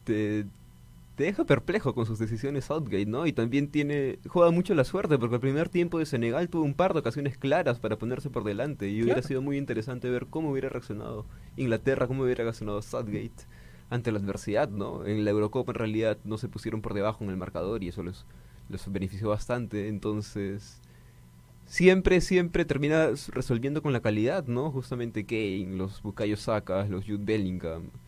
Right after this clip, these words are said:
Speaker 1: y Inglaterra tiene calidad de sobra, ¿no?
Speaker 2: Ujú.
Speaker 1: Para poder sostener justamente las falencias tácticas que puede tener Southgate.
Speaker 2: Y por otro lado, Matías, eh, la pregunta, Inglaterra,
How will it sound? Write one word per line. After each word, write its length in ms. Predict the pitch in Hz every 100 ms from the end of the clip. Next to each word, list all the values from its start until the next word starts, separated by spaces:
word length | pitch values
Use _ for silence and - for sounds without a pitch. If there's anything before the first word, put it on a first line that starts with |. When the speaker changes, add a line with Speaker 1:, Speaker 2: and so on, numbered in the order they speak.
| - -
Speaker 1:
y 140 | 95
Inglaterra 400 | 117 110 131 131
tiene 280 | 120 123 120
calidad 300 | 113 98 101
de 80 | 101
sobra, 420 | - 143 117 87
¿no? 120 | 90 107
Speaker 2:
Ujú. 140 | 120 160
Speaker 1:
Para 320 | 98 92 98
poder 400 | - 113 160 202
sostener 500 | 139 127 120 117 127
justamente 960 | - 131 - 117 117 117 117 117 113 -
las 180 | 104
falencias 760 | - 110 117 147 156 139 104 98
tácticas 580 | - 127 - - 95 92
que 80 | 98
puede 200 | 101 104
tener 300 | - 95 90
Southgate. 400 | - 92 95 87 - - - - - - - - - - - - - -
Speaker 2:
Y 40 |
por 160 | - 160
otro 200 | 170 180
lado, 600 | 185 185 180 180 175 165
Matías, 720 | 156 151 180 180 180 - - -
eh, 260 | 156 147 143
la 200 | 139 139
pregunta, 460 | 147 151 143 127 113
Inglaterra, 800 | 156 156 156 156 208 233 262